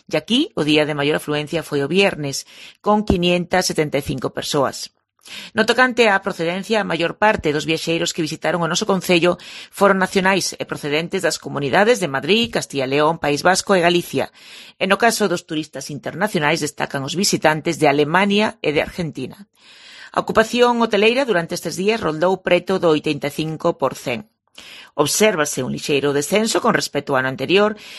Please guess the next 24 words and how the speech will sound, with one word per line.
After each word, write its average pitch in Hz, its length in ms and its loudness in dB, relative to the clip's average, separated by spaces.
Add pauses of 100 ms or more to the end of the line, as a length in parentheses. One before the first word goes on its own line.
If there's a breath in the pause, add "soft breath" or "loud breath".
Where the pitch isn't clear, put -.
(180 loud breath)
que 208 160 2
moi 226 160 6
probablemente 165 640 0
fose 160 240 -6
provocado 147 560 -2
polas 131 240 0
adversas 160 560 0
condicións 143 400 -6
meteorolóxicas 143 800 -2 (320 loud breath)
que 226 160 2
chegaron 180 400 4
a 147 60 -6
provocar 151 340 0
o 143 80 -2
peche 147 240 -8
da 127 160 -6
Praia 175 240 2
das 143 160 0
Catedrais 147 560 0
o - 80 -6
xoves 190 400 2
e 156 160 4
o 143 80 4
venres. 123 480 -2